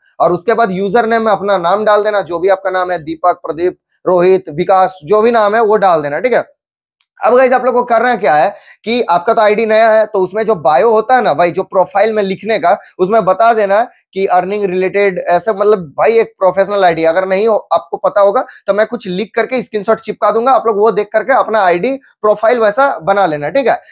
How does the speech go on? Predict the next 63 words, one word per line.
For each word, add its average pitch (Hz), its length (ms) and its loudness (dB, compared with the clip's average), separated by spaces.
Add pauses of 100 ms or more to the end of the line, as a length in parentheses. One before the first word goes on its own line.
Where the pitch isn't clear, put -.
(120)
बाकी 208 220 2
गाइस 240 200 2
उसके 233 240 -2
नीचे 220 280 0
में 233 120 0
एक 208 120 -2
लिंक 196 260 -4
भी 214 160 0
आता 208 340 2
है 220 60 2
तो 214 140 -4
उसमें 202 200 -2
अपना 202 240 0
आप 208 220 2
लोग 190 220 0
लिंक 180 400 -4
वगैरह 185 340 2
का 247 180 0 (360)
क्या 214 120 2 (100)
काम 208 280 0
है 262 60 2
वो 262 140 4
मैं 240 120 2
आगे 185 240 0
आप 180 160 2
लोग 160 100 -4
को 160 80 -8
बताऊंगा, 143 340 -4
ठीक 220 180 -4
है। 180 120 -2 (240)
अब 247 160 2
गाइस 262 180 0
क्या 254 160 0
करना 247 220 0
है, 233 60 2
आपका 233 200 -2
आईडी 214 200 0
बन 233 200 0
गया। 185 160 2
अब 254 260 2
गाइस 247 160 2
आप 240 120 0
लोग 233 100 -4
को 247 100 0
बनाना 214 280 0
है 240 140 -4
डेली 214 300 -2
एक, 220 100 -2
एक 220 320 -4
रील्स। 180 340 0 (240)
एक 240 200 2
रील्स 240 240 0
आपको 220 220 0
बनाना 202 300 2
ही 214 120 0
पड़ेगा 180 300 0
गाइस, 147 320 -4
क्योंकि 240 240 -6
देखो 180 280 -2
रील्स 240 220 -2
क्यों 247 180 -6
बनाना 196 280 2
है, 208 160 2